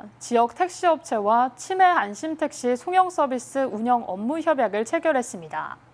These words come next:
치매 안심택시 송영 서비스는 치매 안심센터 프로그램 이용자가 가정에서 센터까지 지역 택시를 타고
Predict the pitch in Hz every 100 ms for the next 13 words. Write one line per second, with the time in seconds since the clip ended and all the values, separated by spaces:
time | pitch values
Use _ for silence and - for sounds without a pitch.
0 | _ _ _ _ _ _ _ _ _ _
1 | _ _ - - 330 320 202 220 359 349
2 | 339 - 302 285 370 359 349 311 277 -
3 | 208 226 185 - _ _ - - 311 311
4 | 190 208 311 320 320 285 294 294 349 370
5 | 339 320 294 214 240 254 214 175 220 214
6 | 240 - 185 262 269 247 269 269 359 349
7 | 359 359 220 226 240 240 - 220 226 -
8 | 359 - 349 330 254 180 220 175